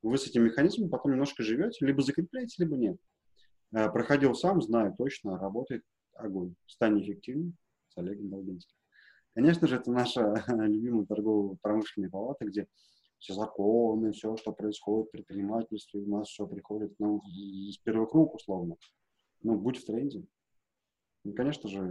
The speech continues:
наша школа, школа Ильи Тимошина, где мы обучаем этот тренд торговли, <laughs> чтобы вы стали эффективнее.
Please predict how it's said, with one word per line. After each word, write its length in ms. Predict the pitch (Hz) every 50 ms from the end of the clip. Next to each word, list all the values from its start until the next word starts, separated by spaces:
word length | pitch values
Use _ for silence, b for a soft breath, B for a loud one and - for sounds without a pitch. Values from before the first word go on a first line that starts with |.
| 87 85 82 85
наша 400 | 92 95 98 98 104 104 107 98
школа, 360 | - - - 123 123 117 107
школа 320 | - - 104 98 95 92
Ильи 120 | 90 92 90
Тимошина, 460 | 87 90 95 101 110 - - 95 92
где 140 | 85 90 87
мы 80 | 90
обучаем 380 | 90 90 87 85 - 98 95 92
этот 120 | 87 -
тренд 180 | - 87 85 -
торговли, 360 | - 165 165 170 170 175 175 175 _ _ _ _ _ _ _ _ _ _ _ _ _ _ _
<laughs> 240 | 90 95 104 107 -
чтобы 300 | - - - 107 110 110
вы 100 | 101 101
стали 320 | 101 - 110 104 101 95 95
эффективнее. 760 | - 104 98 - _ - 104 104 101 98 92 87 90 87